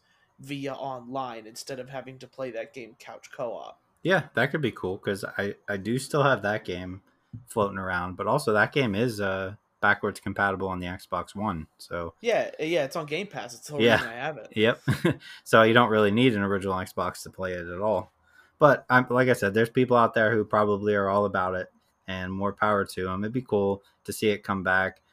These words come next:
Speaker 2: Me, I played, as far as online, I didn't play much original Xbox Online. I played a lot of P S two Online back when that was a thing, which it did not work very well.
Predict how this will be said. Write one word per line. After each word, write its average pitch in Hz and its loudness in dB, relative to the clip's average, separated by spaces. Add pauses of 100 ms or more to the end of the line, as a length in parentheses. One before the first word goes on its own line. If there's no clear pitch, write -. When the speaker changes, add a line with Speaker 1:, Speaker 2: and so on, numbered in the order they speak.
(440)
Speaker 2:
Me, 120 6
I 117 10
played, 113 2
as 104 0
far 170 8
as 107 4
online, 110 6
I 104 4
didn't 113 2
play 104 2
much 107 0
original 101 0
Xbox 104 -2
Online. 107 -2
I 117 0
played 208 -2
a 139 4
lot 107 6
of 90 -4
P 110 0
S - -4
two 185 -2
Online 87 -2 (300)
back 101 4
when 92 -4
that 101 0
was 87 -8
a 87 -6
thing, 87 -8
which - -12
it 87 -6
did 92 -2
not 90 -4
work 120 -2
very 85 -4
well. 82 -4